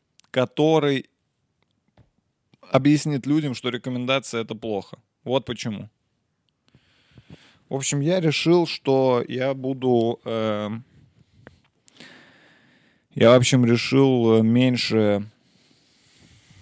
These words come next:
сидеть в социальных сетях. Я не знаю, что из этого выйдет.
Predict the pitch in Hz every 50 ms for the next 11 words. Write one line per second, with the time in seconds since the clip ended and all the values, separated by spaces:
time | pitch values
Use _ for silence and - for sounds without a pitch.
0 | - _ _ _ _ _ - _ _ _ _ _ _ _ - - _ - 123 -
1 | - 110 110 113 113 107 - - 107 - - 113 107 107 107 107 107 104 - -
2 | - 104 92 90 95 - 113 110 117 120 120 131 131 127 123 - - 117 113 110
3 | 110 117 113 - - 110 104 104 107 113 131 143 147 131 131 - -